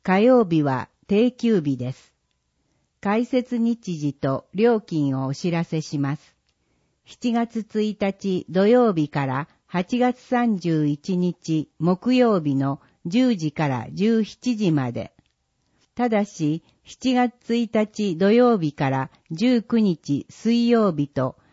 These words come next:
八月二十五日金曜日から三十一日木曜日までの平日は、十三時から十七時までの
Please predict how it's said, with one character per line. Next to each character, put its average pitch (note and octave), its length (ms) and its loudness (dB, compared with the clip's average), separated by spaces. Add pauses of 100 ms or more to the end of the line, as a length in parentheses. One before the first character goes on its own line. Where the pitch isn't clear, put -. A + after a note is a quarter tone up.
(240)
八 F#3+ 340 -2
月 B3+ 280 2
二 B3 260 4
十 E3 300 2
五 F#3+ 160 2
日 D#3+ 540 -2
金 A#3+ 260 2
曜 B3 260 4
日 E3 140 -2
か C#3+ 180 -2
ら C#3+ 200 -2 (240)
三 A#3+ 340 2
十 E3+ 300 0
一 D#3 320 -2
日 F3 500 -2
木 F#3 320 -2
曜 B3 260 4
日 F3+ 140 0
ま F#3 180 0
で F3 140 0
の C#3 180 0
平 E3+ 260 2
日 E3 420 -2
は、 D#3 260 -4 (460)
十 A#3+ 300 0
三 A#3+ 340 -2
時 E3 160 -4
か F3+ 180 -2
ら C3+ 240 -4
十 A3+ 340 0
七 B3 320 -4
時 G3 140 -2
ま E3+ 180 0
で C#3+ 160 -2
の C#3 240 -4